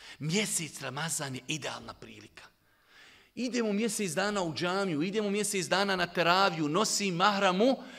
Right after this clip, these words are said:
samo šta treba? Treba hrabrosti, ne skidam svoju mahramu nakon Ramazana.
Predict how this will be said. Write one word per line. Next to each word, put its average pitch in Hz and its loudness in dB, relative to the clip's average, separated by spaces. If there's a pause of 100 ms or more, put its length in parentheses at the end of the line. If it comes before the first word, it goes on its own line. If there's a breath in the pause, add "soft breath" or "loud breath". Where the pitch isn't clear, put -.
(100)
samo 320 10
šta - 6
treba? 214 6 (200 loud breath)
Treba 294 12
hrabrosti, 247 6 (180)
ne 147 0
skidam 139 -2
svoju 147 -2
mahramu 139 -2
nakon 131 -8
Ramazana. 104 -14